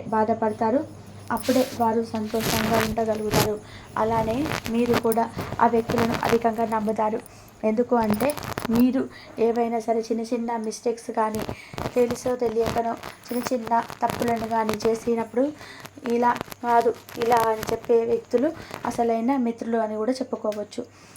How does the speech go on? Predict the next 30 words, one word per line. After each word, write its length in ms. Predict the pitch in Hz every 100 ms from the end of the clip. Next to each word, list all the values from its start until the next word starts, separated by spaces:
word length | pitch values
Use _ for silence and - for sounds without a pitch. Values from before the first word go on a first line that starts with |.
| - 220
అలా 240 | 226 226
కాకుండా 520 | 220 226 226 240 233 302 - -
మీరు 220 | 233 240 233
చేసేది 500 | 240 233 226 233 233 233
హండ్రెడ్ 280 | 220 220 226
పర్సెంట్ 400 | 226 220 233 214 220
నిజమని, 480 | 220 220 220 220 220 - - - - -
మీరు 280 | 233 247 247 - -
చేసేదే 500 | 240 233 240 233 240
కరెక్ట్ 380 | 240 226 - 233
అని 140 | 220
చెప్పి 180 | 220 -
మీకు 220 | 226 220 -
తప్పుదారిలో 600 | 226 - 240 226 220 220 220
వెళ్తున్నా 360 | 214 220 226 277 - - - -
అదే 200 | 226 247 233
నిజం, 340 | 220 220 233 -
అదే 200 | 214 226
కరెక్ట్ 380 | 233 226 226 240
అని 140 | 220 220
చెప్పి 240 | 220 240 226 -
వ్యక్తులు 440 | 226 220 - 240 294 - - - -
మీ 140 | 233 233
చుట్టూనే 480 | 247 233 254 240 233
ఉంటే 320 | 220 208 240 226
గనక 280 | 220 220 277 294 -
అలాంటి 360 | 240 233 233 240
వ్యక్తులను 500 | 220 - 233 214 214
మీరు 160 | 220 302 - - - - - - -
ఎక్కువగా 400 | - 254 226